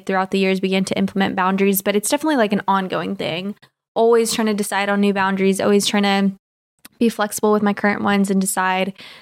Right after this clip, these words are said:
how are they gonna shift or how do, do they need to shift? How are they gonna change? And all that sort of stuff.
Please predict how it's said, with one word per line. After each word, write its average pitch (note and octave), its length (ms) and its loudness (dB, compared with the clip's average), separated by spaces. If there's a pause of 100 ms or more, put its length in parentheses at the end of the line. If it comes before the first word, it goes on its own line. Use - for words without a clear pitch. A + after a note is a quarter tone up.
(720)
how G3+ 80 0
are G#3 120 2
they G#3+ 100 2
gonna G#3+ 140 0
shift G3+ 320 -4
or G3 60 -2
how G#3+ 160 -2
do, A3 300 2 (120)
do G#3+ 140 0
they A3 140 2
need A3 240 2
to A3 80 2
shift? G3 260 -4
How F#3+ 100 -2
are G3+ 120 0
they G3+ 100 0
gonna G3+ 140 0
change? F#3+ 640 -2 (520)
And G3+ 140 0
all F#3+ 220 2
that G3 180 -2
sort G3 200 -6
of G3+ 100 -2
stuff. - 520 -6